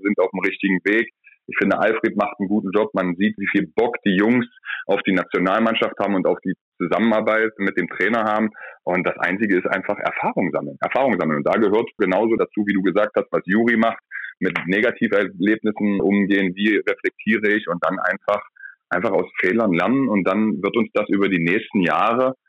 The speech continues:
wenn dann die Coolness und Abgezocktheit dazukommt, dann haben wir eine Chance, wieder ins Halbfinale zu kommen. Und dann ist sowieso einiges möglich. Also das ist sowieso so. Ich finde, man sollte das Halbfinale nicht als Ziel ausgeben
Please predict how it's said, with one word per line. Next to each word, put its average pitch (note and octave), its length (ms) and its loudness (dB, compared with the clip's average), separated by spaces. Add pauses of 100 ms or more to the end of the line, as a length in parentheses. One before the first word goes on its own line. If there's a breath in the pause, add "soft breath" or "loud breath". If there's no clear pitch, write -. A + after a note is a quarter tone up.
(200 loud breath)
wenn G#2 220 0
dann A2+ 160 4
die G#2 60 0
Coolness A#2 460 0
und F#2 100 -2
Abgezocktheit - 640 -2
dazukommt, A2+ 500 -2
dann E2+ 140 -2
haben F2 220 0
wir A#2 100 4
eine A2 140 0
Chance, A2+ 400 -2
wieder A#2 340 2 (480 loud breath)
ins G#2+ 140 -4
Halbfinale B2 480 0
zu - 100 -20
kommen. E3+ 220 -4
Und F2+ 160 0
dann A2 300 0
ist B2 120 -6
sowieso B2 380 2
einiges D3 400 0
möglich. C3+ 400 2
Also F#2+ 100 2
das A#2 180 0
ist D3+ 120 -2
sowieso C3 340 2
so. B2+ 80 2
Ich G#2 160 2
finde, C#3+ 300 2 (320 loud breath)
man G#2+ 160 2
sollte B2+ 240 4
das - 100 -4
Halbfinale A#2+ 440 2
nicht A#2 140 0
als F#2+ 140 2 (140)
Ziel G#2+ 180 2
ausgeben E3 840 2